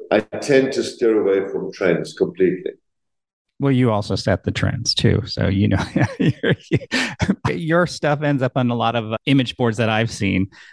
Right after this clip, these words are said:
Speaker 2: but you've always been there first before anybody else. And I, I agree. I, like I said, I worked at Condé Nast Travel, and that was one of my big learnings when I traveled the world. And it opens up a whole nother experience that y-, y-, you're not gonna get on Pinterest or Instagram or any of that.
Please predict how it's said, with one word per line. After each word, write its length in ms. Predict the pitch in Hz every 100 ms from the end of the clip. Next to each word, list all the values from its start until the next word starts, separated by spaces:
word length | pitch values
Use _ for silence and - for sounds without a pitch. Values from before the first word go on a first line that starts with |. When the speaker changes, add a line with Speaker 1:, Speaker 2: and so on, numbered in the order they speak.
| _
Speaker 2:
but 180 | 143 139
you've 220 | 131 117
always 260 | 120 117 117
been 240 | - 117
there 220 | 107 110 104
first 480 | - 110 101 -
before 400 | - - - 113
anybody 340 | 104 95 98 104
else. 160 | 104
And 100 | 139
I, 120 | 160 165
I 180 | 156
agree. 340 | 151 143 156 123
I, 80 | 104
like 160 | 113
I 20 | -
said, 140 | 113
I 100 | 117
worked 260 | 123 127 131
at 60 |
Condé 260 | - 113 110
Nast 240 | 104 104
Travel, 340 | - 104 101 101
and 140 | 101
that 160 | 104 104
was 160 | 107
one 160 | 113 101
of 80 | 95
my 220 | 95 95
big 320 | 92 107 98
learnings 640 | 95 98 98 95 90 85 -
when 140 | 95
I 180 | 90 85 -
traveled 380 | 120 98 95
the 80 | 95
world. 340 | 92 92 95 90
And 220 | 92 - - - - - -
it 140 | 123
opens 340 | 127 - 113 110
up 160 | 98
a 60 | 95
whole 340 | - 135 120
nother 720 | 117 110 113 110 110 101 95 - _ -
experience 800 | - - - 113 110 107 107 -
that 300 | 104 95 -
y-, 120 | - -
y-, 140 | 123
you're 140 | 127 110
not 260 | 113 110
gonna 160 | 110 107
get 140 | 101
on 140 | 98 90
Pinterest 520 | 104 92 - 98 -
or 120 | 98
Instagram 560 | 98 - 104 90 95 90
or 40 |
any 200 | 95 92
of 120 | 90 95
that. 360 | 87 - -